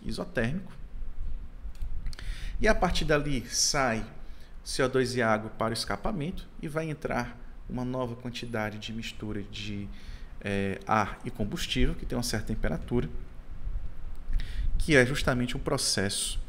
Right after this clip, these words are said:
que é adiabático, ou seja, não há mais nenhum gás para comprimir, então praticamente o volume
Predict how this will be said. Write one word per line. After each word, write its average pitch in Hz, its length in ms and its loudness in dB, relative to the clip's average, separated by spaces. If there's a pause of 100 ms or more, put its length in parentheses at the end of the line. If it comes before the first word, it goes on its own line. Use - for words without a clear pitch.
(460)
que 127 240 0
é 95 240 2 (340)
adiabático, 113 800 6 (180)
ou - 60 -8
seja, 104 480 2 (320)
não 123 220 6
há 110 240 6
mais 117 260 2
nenhum 120 340 2
gás 107 280 6
para 117 180 0
comprimir, 170 580 -2 (320)
então 131 140 2
praticamente 123 640 -2
o 127 60 -4
volume 123 460 0